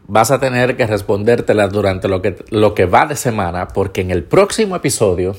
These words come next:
vamos a estar hablando de qué realmente importa al momento de impactar una vida. Si el contenido que sale con buena intención o de dónde sale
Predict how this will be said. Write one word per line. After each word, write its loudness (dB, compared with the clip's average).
vamos -2
a -2
estar 0
hablando 0
de -6
qué 2
realmente 0
importa -6
al 2
momento 0
de 2
impactar 0
una -4
vida. -6
Si -2
el 2
contenido 0
que 0
sale 0
con -4
buena 2
intención -4
o 4
de 0
dónde 0
sale -2